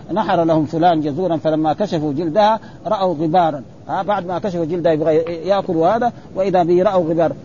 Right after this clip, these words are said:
فلما رأوا الغبار عرفوا إنه دحين يجيهم الصحابة يقتلون، كذلك فروا. هذا، هذا معناه رأوا. فقالوا: "أتاكم القوم"،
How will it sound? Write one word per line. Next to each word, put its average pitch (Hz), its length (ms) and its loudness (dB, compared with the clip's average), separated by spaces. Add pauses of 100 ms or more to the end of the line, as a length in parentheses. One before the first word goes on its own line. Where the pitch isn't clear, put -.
(140)
فلما 214 280 0
رأوا 247 200 4
الغبار 214 400 0
عرفوا 220 320 -2
إنه 202 200 -2
دحين 196 280 -6
يجيهم 196 340 -2
الصحابة 190 440 0
يقتلون، 185 400 -2 (420)
كذلك 233 420 4
فروا. 175 280 2 (680)
هذا، 143 200 -8 (300)
هذا 190 280 0
معناه 185 460 -2 (320)
رأوا. 165 340 2
فقالوا: 175 340 2
"أتاكم 175 400 0
القوم"، 208 420 0